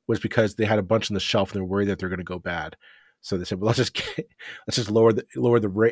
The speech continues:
the age limit." Um, I, w-, I immediately went on and started clicking around on the, on the portals and the pharmacies to find a, find a spot.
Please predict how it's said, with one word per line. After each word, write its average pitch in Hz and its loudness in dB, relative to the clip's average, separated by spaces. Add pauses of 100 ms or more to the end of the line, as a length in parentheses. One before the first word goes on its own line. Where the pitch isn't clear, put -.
the 107 -4
age 113 0
limit." 92 -4 (440)
Um, 131 8 (420)
I, 139 8
w-, 147 8
I 139 8
immediately 147 6
went 131 6
on 143 6
and 123 2
started 120 2
clicking 120 0
around 110 2
on 104 0
the, 101 -2
on 104 -4
the 95 -4 (400)
portals 113 2
and 98 0
the 92 -4 (340)
pharmacies 110 -2
to 98 -4
find 101 -4
a, 98 -4
find 101 -6
a - -6
spot. 113 -4